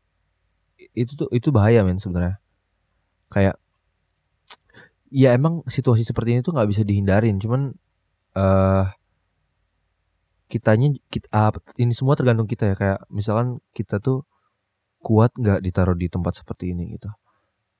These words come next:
Apakah kita bakal ngeluh? Apa kita bakal udahan, bunuh diri segala macem? Apa kita bakal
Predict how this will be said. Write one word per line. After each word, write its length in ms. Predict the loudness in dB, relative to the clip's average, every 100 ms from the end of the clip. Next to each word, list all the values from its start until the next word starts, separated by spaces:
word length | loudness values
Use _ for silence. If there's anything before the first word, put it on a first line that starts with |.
| _ _ _
Apakah 320 | -6 -2 0 0
kita 160 | -2
bakal 540 | 0 -2 -2 -4 -4 -10 _ _ _ _ _ _ _ _ _ -4
ngeluh? 480 | 0 2 2 0 -2
Apa 160 | -4 -2
kita 180 | -2
bakal 300 | -2 -2 -4 -4
udahan, 640 | -4 -2 0 0 -2 -4
bunuh 220 | -6 -4 -2
diri 280 | -2 -2 -4
segala 240 | -4 -4
macem? 440 | -2 -4 -4 -4 -6 _ _ _ _ _ _ _ _ _ _
Apa 220 | -4 -2
kita 160 | 0 0
bakal 180 | 0